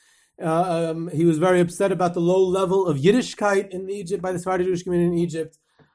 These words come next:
Um, very weak Yiddishkeit. He had a lot of problems with the kashrus there.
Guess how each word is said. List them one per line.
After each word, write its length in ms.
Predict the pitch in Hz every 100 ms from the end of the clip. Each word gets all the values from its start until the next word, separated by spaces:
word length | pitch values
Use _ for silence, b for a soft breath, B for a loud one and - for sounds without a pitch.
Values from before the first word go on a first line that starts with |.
| _
Um, 160 | 165 165
very 160 | 185
weak 320 | 170 208 233 196
Yiddishkeit. 640 | 208 196 175 - 185 165
He 60 | 165
had 100 | 156
a 60 |
lot 280 | 165 220 233
of 100 | 175
problems 480 | 202 196 180 180 165
with 120 | 175
the 80 | 165
kashrus 640 | - 226 208 - 202 175
there. 520 | 208 196 180 175 170